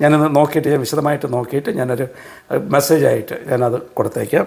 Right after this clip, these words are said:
കാരണം, ഞാൻ just ഒന്ന് നോക്കിയപ്പോൾ നാളെ പൗർണമി എത്ര മണിക്ക് സ്റ്റാർട്ട് ചെയ്യുന്നു എന്നുള്ള കാര്യം ഞാൻ ആ ഒന്ന് നോക്കിയതിന് ശേഷം ഞാൻ വിശദമായിട്ട് പറഞ്ഞുതരാം. ഓക്കെ, അപ്പോൾ ഈ, ഏഹ്, ഞായറാഴ്ചത്തെ ദിവസം നമുക്ക് പിന്നെ ഇതിന്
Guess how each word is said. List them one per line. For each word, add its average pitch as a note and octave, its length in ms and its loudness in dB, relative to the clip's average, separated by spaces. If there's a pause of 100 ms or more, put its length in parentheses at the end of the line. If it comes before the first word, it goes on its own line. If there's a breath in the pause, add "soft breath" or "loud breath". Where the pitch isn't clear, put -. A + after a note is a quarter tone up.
(140)
കാരണം, C3+ 240 0
ഞാൻ C3 80 2 (100)
just B2 240 -2
ഒന്ന് D3 180 0
നോക്കിയപ്പോൾ B2 360 -2 (100)
നാളെ B2+ 160 0 (360 loud breath)
പൗർണമി B2+ 400 2
എത്ര C#3+ 200 -2
മണിക്ക് C#3 240 -2
സ്റ്റാർട്ട് B2+ 220 0
ചെയ്യുന്നു C3 240 -2
എന്നുള്ള B2+ 240 0
കാര്യം A#2+ 220 -2
ഞാൻ B2 100 -6 (460 loud breath)
ആ C3+ 140 6
ഒന്ന് B2+ 160 0
നോക്കിയതിന് B2+ 400 -2
ശേഷം C#3+ 260 -6
ഞാൻ A#2 80 -6 (140)
വിശദമായിട്ട് A#2 500 -8
പറഞ്ഞുതരാം. - 400 -8 (260)
ഓക്കെ, E3 160 -6 (440 loud breath)
അപ്പോൾ D3 200 6 (640 loud breath)
ഈ, - 20 6 (420)
ഏഹ്, C#3 260 6 (100)
ഞായറാഴ്ചത്തെ E3 600 4
ദിവസം C#3 240 -6
നമുക്ക് C3+ 240 -8
പിന്നെ C#3+ 240 -6 (520)
ഇതിന് C#3 260 4